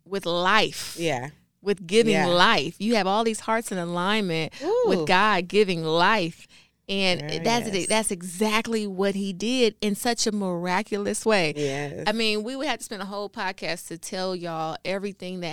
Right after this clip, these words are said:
Speaker 1: happened.
Speaker 2: Mm-hmm.
Speaker 1: But long story short,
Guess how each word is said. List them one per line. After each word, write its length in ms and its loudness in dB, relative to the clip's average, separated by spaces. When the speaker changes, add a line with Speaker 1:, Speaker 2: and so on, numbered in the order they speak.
Speaker 1:
happened. 640 -10
Speaker 2:
Mm-hmm. 640 -10
Speaker 1:
But 240 -4
long 360 -6
story 420 -6
short, 520 -6